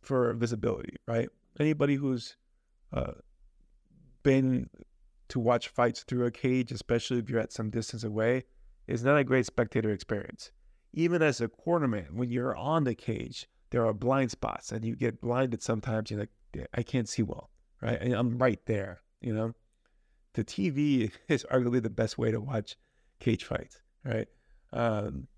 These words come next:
unfortunately, but that's a sad reality of it. So I get from a spectator point of view, not the greatest,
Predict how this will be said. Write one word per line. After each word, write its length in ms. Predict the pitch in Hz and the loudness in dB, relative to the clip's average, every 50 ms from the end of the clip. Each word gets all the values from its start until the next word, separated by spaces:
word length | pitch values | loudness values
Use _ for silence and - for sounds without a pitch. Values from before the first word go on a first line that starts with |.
| - _ _ _ _ _ _ _ _ _ - | -20 _ _ _ _ _ _ _ _ _ -4
unfortunately, 580 | 123 120 113 - 120 113 - - 113 - - - _ _ _ _ _ _ _ _ _ _ _ _ _ - | -4 -2 2 2 2 2 2 -4 -8 -10 -12 -14 _ _ _ _ _ _ _ _ _ _ _ _ _ 0
but 260 | - 113 107 - - - _ - | 2 2 2 0 -4 -10 _ -12
that's 260 | - - 127 113 - | -6 -4 -4 0 0
a 120 | 117 110 - | 0 0 2
sad 240 | - - 117 113 104 | 4 4 4 6 6
reality 340 | 104 101 104 101 - - | 4 2 2 0 -2 -4
of 80 | - - | -6 -6
it. 160 | 76 67 - | -8 -10 -10
So 440 | - - - 120 113 107 107 107 - - | -10 -2 0 2 2 2 2 0 -4 -4
I 160 | - 135 127 | -2 0 0
get 200 | 127 127 143 131 | 2 2 2 2
from 140 | - 160 143 | 2 0 -2
a 60 | 131 | -2
spectator 460 | 113 - - 135 127 - - 127 123 123 | -2 0 0 0 0 0 -2 -2 -2 -2
point 200 | - 131 123 120 | -2 0 -2 0
of 80 | 113 | 0
view, 160 | 117 117 110 - | 0 0 0 -2
not 320 | - 110 110 120 123 117 - | -4 -2 0 0 0 0 -2
the 120 | 123 117 | -4 -6
greatest, 560 | 104 117 113 113 113 110 104 - - - - | -2 -2 0 0 0 -2 -6 -6 -14 -18 -20